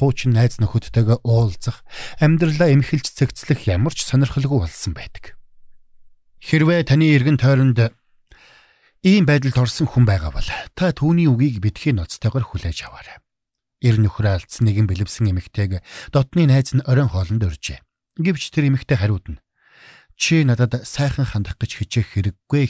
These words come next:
хэмээн хариулжээ. Харамсалтай нь үүнд нь гомдсон найз нь урилга буцаан авч түүнтэй дахиж үг дугуйхаа болсон гэдэг. Эцэст нь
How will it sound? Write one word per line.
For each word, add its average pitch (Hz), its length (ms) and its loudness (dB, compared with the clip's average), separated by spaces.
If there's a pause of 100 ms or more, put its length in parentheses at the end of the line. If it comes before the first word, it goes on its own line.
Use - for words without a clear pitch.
хэмээн 98 260 -2
хариулжээ. 82 460 -8 (760)
Харамсалтай 180 540 0
нь 156 80 6
үүнд 175 180 0
нь 160 140 0
гомдсон 127 480 0
найз 120 260 0
нь 151 160 -2
урилга 123 400 2
буцаан 139 380 -4
авч - 180 -8
түүнтэй 180 320 -2
дахиж - 400 -4
үг 110 160 -2
дугуйхаа - 480 -8 (160)
болсон 92 400 -4
гэдэг. - 380 -20 (1040)
Эцэст - 400 0
нь 170 240 4